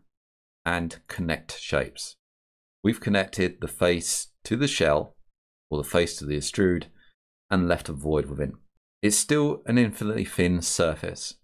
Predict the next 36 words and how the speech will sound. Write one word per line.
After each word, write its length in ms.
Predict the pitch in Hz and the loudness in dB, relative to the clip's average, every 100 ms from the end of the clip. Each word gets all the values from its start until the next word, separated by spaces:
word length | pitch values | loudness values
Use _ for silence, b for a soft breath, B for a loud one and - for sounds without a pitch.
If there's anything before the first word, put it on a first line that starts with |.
| _ _ _ _ _ _ _ _ | _ _ _ _ _ _ _ _
but 220 | 107 113 | 0 2
we 100 | 120 | 0
can 140 | 120 151 | -2 -2
still 440 | - 156 135 127 _ _ _ _ | 2 4 4 -2 _ _ _ _
use 260 | 101 107 104 | 2 2 2
fillets 600 | - 104 85 - - - _ - | 0 0 0 -2 -6 -8 _ -20
across 580 | - - 87 85 - - | -8 2 2 2 -4 -8
these 240 | - 85 78 | -4 -2 0
edges. 460 | 78 - - - b b _ _ _ - | 0 -2 -6 -10 b b _ _ _ -2
So 80 | 85 | 0
I'm 80 | 92 | 0
just 180 | 139 | 0
going 140 | 160 143 | 0 0
to 40 | |
select 240 | - 131 107 | 0 0 2
one 140 | 101 | 2
edge 160 | 90 - | 2 0
for 80 | |
the 80 | 90 | -4
time 240 | - 82 80 | 0 0 2
being 360 | 80 78 78 - _ _ - | 2 2 -2 -8 _ _ -4
and 140 | 82 | -4
create 260 | - 73 - | 0 -2 -2
a 40 | |
fillet. 420 | - 76 - - - _ _ _ _ _ _ _ - | 0 0 0 -6 -20 _ _ _ _ _ _ _ -2
Now 380 | 90 90 92 - | 2 2 0 -2
I'm 120 | 90 | 0
going 140 | 87 | 0
to 120 | 82 90 | 2 2
work 160 | 92 | 2
my 140 | 85 85 | 2 4
way 180 | 85 | 4
around, 520 | 82 82 104 120 123 - _ _ _ _ - | 4 4 4 2 0 -8 _ _ _ _ 0
selecting 340 | 85 - 82 | 0 0 -2
the 100 | 85 | 2
edges. 520 | 107 143 95 - - | 2 4 2 0 -6